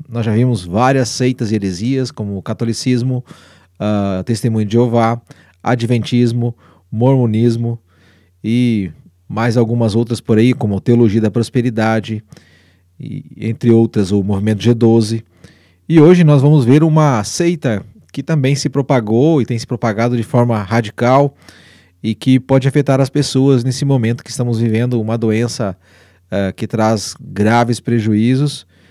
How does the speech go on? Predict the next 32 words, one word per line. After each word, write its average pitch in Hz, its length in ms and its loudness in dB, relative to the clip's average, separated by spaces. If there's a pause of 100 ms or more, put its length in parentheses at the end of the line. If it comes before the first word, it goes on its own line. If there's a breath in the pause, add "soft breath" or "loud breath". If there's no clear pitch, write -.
(300 soft breath)
e 123 140 -4
que 156 240 2
é 151 60 6
uma 160 180 2
seita 151 280 -2
que - 80 -8
se 180 140 -2
propõe 180 480 -2 (260)
a 120 120 -6
curar 135 320 2
as 127 100 -2
pessoas 127 420 -2
de 131 120 -2
doenças 120 480 -4
também, 92 400 -2 (600 soft breath)
que - 120 -4
é 120 100 4
a 107 140 2
Seixo 151 880 -2 (560 soft breath)
Noye, 101 600 -2 (720 loud breath)
né? 120 300 -6 (480 soft breath)
Seixo 165 400 -2
Noye. 120 340 4 (960 soft breath)
Então, 165 400 -2
vamos 185 600 -4 (340)
dar 151 160 4
início, 139 560 0 (160)
primeiramente, 156 760 2
com 160 300 -6
uma 120 280 -4
breve 120 360 0
oração. 107 540 -2